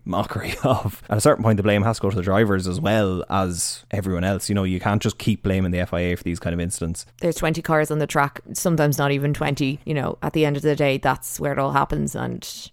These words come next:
Speaker 1: They're the ones driving it, yeah. So
Speaker 2: Yeah.
Speaker 1: they, they probably could have held themselves a bit better. Now, and that's where, you know, the F I A dangling that cherry in front of them of, "Oh, here's two laps. Everything else you've done up until this doesn't matter.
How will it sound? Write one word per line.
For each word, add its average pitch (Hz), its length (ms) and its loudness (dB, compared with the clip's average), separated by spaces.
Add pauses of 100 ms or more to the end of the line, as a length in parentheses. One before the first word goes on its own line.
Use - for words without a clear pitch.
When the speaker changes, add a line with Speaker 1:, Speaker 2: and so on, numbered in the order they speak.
Speaker 1:
They're 98 200 4
the 98 80 2
ones 90 160 0
driving 92 300 2
it, 92 100 0
yeah. 92 160 2
So 104 240 4
Speaker 2:
Yeah. - 120 0
Speaker 1:
they, 117 140 6
they 120 180 4
probably 123 300 4
could 110 140 4
have 98 80 2
held 95 140 2
themselves 92 380 -2 (220)
a - 80 -2
bit 87 160 -4
better. 110 380 4 (300)
Now, 107 260 2
and 107 100 4
that's 107 240 2
where, 95 460 2
you 104 100 0
know, 90 240 0 (360)
the 92 100 0
F 92 160 0
I 92 60 0
A 90 320 0 (140)
dangling 92 400 2
that 87 160 0
cherry 92 280 0
in 90 100 0
front 92 220 0
of 107 40 -6
them 90 180 0
of, 85 360 -4
"Oh, 101 140 0
here's 95 240 -4
two - 220 -2
laps. - 420 -4 (440)
Everything 120 400 8
else 120 180 6
you've 120 120 6
done 127 140 8
up 117 140 6
until 107 160 2
this 98 160 2
doesn't 98 300 2
matter. 92 340 0